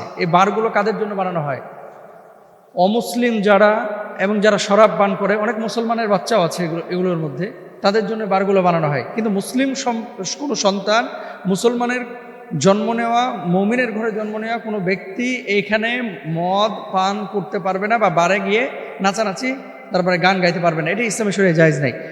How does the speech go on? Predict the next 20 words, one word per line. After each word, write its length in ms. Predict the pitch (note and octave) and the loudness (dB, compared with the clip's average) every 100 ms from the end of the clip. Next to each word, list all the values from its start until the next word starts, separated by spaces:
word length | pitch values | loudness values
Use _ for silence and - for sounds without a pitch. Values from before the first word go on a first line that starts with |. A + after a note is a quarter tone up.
| - - | -6 2
তো 60 | |
রাষ্ট্রীয়ভাবে 560 | F#3+ G3 - C#4 B3+ B3+ | 4 4 0 -2 0 0
অনেক 220 | A3+ G3 | 0 0
বিষয়, 340 | F#3 F3+ C#3 | 0 0 -2
সুদ 320 | C3 - C4+ F#3 C3 | 0 0 0 -2 0
রাষ্ট্রীয়ভাবে 520 | G#3+ A3+ B3 A3 A3 | 2 2 2 0 2
জায়েজ, 400 | F#3+ F3 D3 - - | 4 4 4 -2 -6
ইসলামী 240 | G3+ A3 A3 | -4 -2 0
শরিয়ায় 280 | G#3+ A3 G3+ | 2 2 2
কি 80 | |
জায়েজ? 420 | G3 G#3 F#3+ B2+ - - - | 2 2 2 -4 -10 -10 2
জায়েজ 200 | G#3+ F3 | 2 2
না। 140 | D3 G#2 - - - - - - | -2 -6 -12 -16 -18 -18 -6 4
তো 60 | |
রাষ্ট্রীয়ভাবে 680 | F3 G#3 - C4+ C4+ B3+ C4 | 6 6 6 0 2 2 0
টু 260 | C4 C4 A#3+ | 0 -4 0
পয়েন্ট 320 | B3 A#3+ A#3+ G3+ | 0 0 -2 -4
টু 140 | B3+ A#3+ | -2 2
বা 120 | A#3 | 2
টু 220 | B3+ | 2